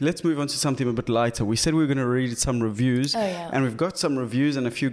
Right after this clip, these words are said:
Speaker 1: funny comments that we're like, "We'll definitely, we'll read them out." And this is one of my favorite ones, and I think, is this the right name? Gary the Bio? I s-, I,
Speaker 2: Yeah.
Speaker 1: I saw something else when it was written.
Speaker 2: No, yeah. His, uh,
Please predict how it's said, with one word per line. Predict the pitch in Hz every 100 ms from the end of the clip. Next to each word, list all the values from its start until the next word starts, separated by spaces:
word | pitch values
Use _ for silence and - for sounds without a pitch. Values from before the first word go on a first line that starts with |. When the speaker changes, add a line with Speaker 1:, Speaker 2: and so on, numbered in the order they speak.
| -
Speaker 1:
funny | - 139 127
comments | - 123 131 131
that | 120
we're |
like, | 117 117
"We'll | 127 127
definitely, | 131 135 131 135 120 107 - - -
we'll | 127
read | 127 117
them | 123 120
out." | 131 - - - -
And | - 156
this |
is | 170
one | 165
of | 156
my | 127
favorite | 143 135 120
ones, | 101 110 113 - - -
and | 117 113 113 110
I | 120
think, | 165 175 - _ - - - _
is | 127
this | 156 208
the | 226
right | 233 240
name? | 226 247
Gary | 127 135 180
the | 151
Bio? | 110 131 180 202
I | -
s-, | 156 -
I, | 165
Speaker 2:
Yeah. | 175 175 -
Speaker 1:
I | 156
saw | 185
something | 175 160 135 127
else | 139 -
when | 113
it | 107
was | 101
written. | 107 - 104 104 -
Speaker 2:
No, | 185 170 170
yeah. | 175 165 190 - - -
His, | 247 226 - - -
uh, | 135